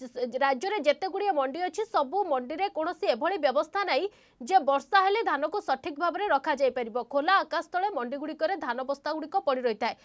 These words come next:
ରାତି ତମାମ, ଦିନ ତମାମ ସବୁବେଳେ ସେଇଠି ହିଁ ଧାନ ପଡ଼ି ରହିଛି। ଏବଂ ଆଜି ଯେତେବେଳେ ବର୍ଷା ହେଉଛି, ଇଏ ବର୍ଷା ହେବା ଫଳରେ ବର୍ତ୍ତମାନ ଧାନ ଗଜା ହେବାକୁ ବସିଲାଣି। ଏଥିପାଇଁ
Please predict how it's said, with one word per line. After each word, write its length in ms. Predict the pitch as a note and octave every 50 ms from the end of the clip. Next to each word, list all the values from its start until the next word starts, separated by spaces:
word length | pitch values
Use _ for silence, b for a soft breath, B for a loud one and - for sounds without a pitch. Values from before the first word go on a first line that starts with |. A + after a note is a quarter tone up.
| b b b b b
ରାତି 360 | A#3+ D4 D#4 D#4 D#4 - A4+ A4+ A4+
ତମାମ, 360 | - D4+ C#4+ D#4+ F4 G4 G#4+ G#4 D#4
ଦିନ 200 | A#3 D4 D4 D#4 E4+ F#4
ତମାମ 300 | F4+ D#4 C#4+ D#4+ F4+ G4+ G#4+
ସବୁବେଳେ 500 | - - D#4 C4+ B3 D#4+ D4 E4 E4 F#4 F#4+
ସେଇଠି 420 | - - D4+ C#4+ D4+ D4 D4+ F4+ G4 F4+
ହିଁ 100 | F#4 F4+
ଧାନ 200 | E4+ D4+ C4+ D4
ପଡ଼ି 220 | D#4 - C4+ C4 C4
ରହିଛି। 260 | C4+ A#3 G#3+ - B3+
ଏବଂ 300 | B3 - C#4 D#4 G4+ G4+ F#4 A4+ A4+ G#4+ B B B B B
ଆଜି 240 | - C#4 C#4 C#4 E4
ଯେତେବେଳେ 360 | D4+ - D#4 G#4 G#4 G#4 E4+
ବର୍ଷା 340 | A#3+ C#4 C#4 C4 - G4 G4
ହେଉଛି, 340 | F#4+ G4 F#4+ F4 - - G#4 A#4+ B4 B B B B B
ଇଏ 260 | B3 D4 F4+ G#4 G#4+ G#4+ F4+ - - A#3+
ବର୍ଷା 360 | G3+ C4 C#4 B3+ - - G4+ G4+
ହେବା 200 | G4 E4 F#4+ G4
ଫଳରେ 280 | G4 F4+ E4+ E4+ F4+ G#4
ବର୍ତ୍ତମାନ 380 | G4 D4+ C#4+ C#4 - E4+ G4 G#4 D#4
ଧାନ 240 | A3+ C4 C4 C4 C4+ F4 F#4
ଗଜା 300 | C4+ C4 A#3+ G3 D4 C#4+
ହେବାକୁ 300 | D#4 D#4 C#4+ D#4 C#4+ D#4+
ବସିଲାଣି। 440 | B3 B3 B3 A#3+ C#4 B3+ B3+ A#3+ A3+ A3 b b b b
ଏଥିପାଇଁ 460 | b D4+ D#4+ - G#4 A4+ - A4+ A#4+